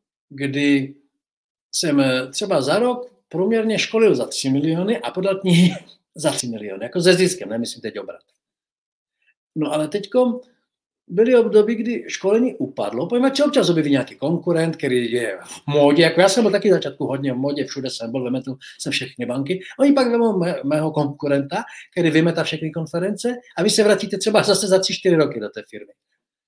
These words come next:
A u těch školení je po vás poptávka větší a menší. No a najednou si člověk uvědomí, aha, takže teď jsem vydělal tři miliony, a teď už vydělal jenom třeba milion a půl, ale ty knihy šly stejně.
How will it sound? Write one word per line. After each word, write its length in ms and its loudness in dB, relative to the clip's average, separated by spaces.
A 280 -4
u 100 -12
těch 260 -8
školení 400 -2
je 80 2
po 160 0
vás 160 0
poptávka 440 -6
větší 300 -4
a 80 -2
menší. 500 -4
No 100 0
a 60 0
najednou 600 -2
si 100 -20
člověk 220 -4
uvědomí, 360 -4
aha, 340 -2
takže 220 -8
teď 160 -14
jsem 120 -4
vydělal 260 -2
tři 160 -10
miliony, 480 -4
a 80 -10
teď 200 -10
už 180 -12
vydělal 380 -8
jenom 160 -10
třeba 240 -10
milion 320 -10
a 60 -14
půl, 220 -12
ale 120 -4
ty 100 -4
knihy 180 -2
šly 160 -4
stejně. 400 -2